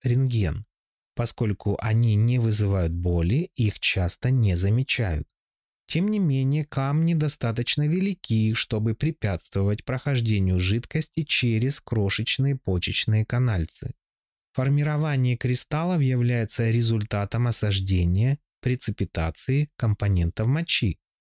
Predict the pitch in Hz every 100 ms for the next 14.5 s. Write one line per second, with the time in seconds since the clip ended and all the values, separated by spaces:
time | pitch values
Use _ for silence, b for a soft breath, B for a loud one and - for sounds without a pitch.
0 | _ - 127 - 208 202 190 - 123 107
1 | 104 - 143 143 - 98 95 110 - 156
2 | 117 123 135 - 101 90 95 110 123 -
3 | - - 95 85 76 80 - _ _ _
4 | _ - 127 131 - 127 104 - 120 117
5 | 113 104 - 90 87 - 139 156 - 147
6 | 151 160 - 131 127 123 127 123 - 127
7 | - - 151 151 117 113 - 139 117 110
8 | 107 - 110 - 123 - 110 104 98 95
9 | 85 82 120 - 147 147 135 135 120 -
10 | 101 107 - 139 117 104 120 - 143 -
11 | 104 95 - 120 123 113 113 117 117 107
12 | 101 85 78 76 - - _ _ _ _
13 | _ 120 117 - 139 - - 135 - 117
14 | - 143 156 165